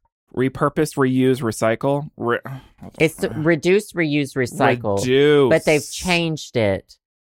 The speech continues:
Speaker 1: Oh.
Speaker 2: And I don't, I, it might be repurposed now. I don't know.
Speaker 1: Well, I, I know
Speaker 2: Anyway.
Speaker 1: that recycle is at the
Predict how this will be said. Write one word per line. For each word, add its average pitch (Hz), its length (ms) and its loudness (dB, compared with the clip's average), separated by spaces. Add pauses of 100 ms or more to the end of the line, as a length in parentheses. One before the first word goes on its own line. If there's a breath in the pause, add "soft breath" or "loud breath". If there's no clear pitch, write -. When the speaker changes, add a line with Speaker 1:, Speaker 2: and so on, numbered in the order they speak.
Speaker 1:
Oh. 107 60 -6
Speaker 2:
And 127 800 -2
I 143 140 2
don't, 151 420 0 (440)
I, 151 240 4
it 143 180 0
might 139 260 0
be 120 180 -2
repurposed 101 640 -4
now. 87 200 -6
I 98 100 -2
don't 98 140 -4
know. 104 240 -10 (440)
Speaker 1:
Well, 185 200 2
I, 185 260 2
I 165 120 2
know 190 160 4
Speaker 2:
Anyway. - 200 2
Speaker 1:
that 151 80 2
recycle 190 520 2
is 175 120 0
at - 100 -2
the 147 160 -4